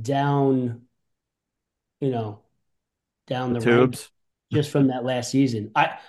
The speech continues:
Speaker 1: I do agree that the last season, you know,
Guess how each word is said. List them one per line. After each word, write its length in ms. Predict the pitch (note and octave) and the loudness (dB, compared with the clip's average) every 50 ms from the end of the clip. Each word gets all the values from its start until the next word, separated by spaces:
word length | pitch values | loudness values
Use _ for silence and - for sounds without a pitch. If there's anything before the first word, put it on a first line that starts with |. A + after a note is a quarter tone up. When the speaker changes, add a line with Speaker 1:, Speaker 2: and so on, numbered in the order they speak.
| - _ - | -20 _ 4
Speaker 1:
I 160 | E3+ F3 F3 | 4 6 6
do 280 | D3 C#3+ F3 F#3+ E3+ D#3 | 6 4 4 6 6 6
agree 360 | C#3 B2 C#3 D3+ F3+ G3 F#3 | 4 4 2 2 2 2 2
that 280 | D#3 C#3+ C#3 C3+ C3+ - | 2 2 2 0 -2 -2
the 160 | C#3 C3 B2 | -2 -2 0
last 340 | B2+ C3+ C#3 C3+ A#2+ - - | 0 0 0 -2 -2 -4 -6
season, 540 | C3 C#3+ D3 C#3+ F3+ F#3 G3 G3+ F#3+ F3+ - _ _ _ _ _ _ _ _ _ _ _ _ _ _ _ _ _ _ _ _ _ _ _ _ _ _ _ _ _ _ _ _ _ _ _ _ _ _ _ | -4 -4 -2 -2 -2 -2 -2 -4 -6 -10 -14 _ _ _ _ _ _ _ _ _ _ _ _ _ _ _ _ _ _ _ _ _ _ _ _ _ _ _ _ _ _ _ _ _ _ _ _ _ _ _
you 160 | - D#3+ C#3+ | 0 2 2
know, 320 | C3 A#2+ A#2 A2+ A2+ - | 2 0 -2 -6 -8 -10